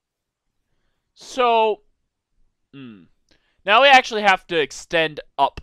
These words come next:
the library, and I need to figure out how big I want each floor. So the nether portal, which we're gonna, like, shove in the library somewhere,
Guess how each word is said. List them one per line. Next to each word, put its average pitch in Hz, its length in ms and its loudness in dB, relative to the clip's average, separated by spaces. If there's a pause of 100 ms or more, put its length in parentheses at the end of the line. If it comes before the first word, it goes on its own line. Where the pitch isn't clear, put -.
the 120 100 -8
library, 101 760 -12
and 127 140 -12
I 143 80 -8
need 190 140 -12
to 214 80 -12
figure 180 320 -8
out 147 200 -2
how 170 480 -4
big 135 480 -8
I 127 140 -8
want 117 360 -16
each - 280 -20
floor. 73 400 -20 (340)
So 214 320 -4
the 214 140 -8
nether 311 480 0
portal, 175 760 0
which 165 280 -10
we're 175 80 -12
gonna, 175 260 -6
like, 151 220 -4
shove 160 400 -6
in 147 80 -12
the 139 80 -12
library 131 640 -6
somewhere, 110 840 -14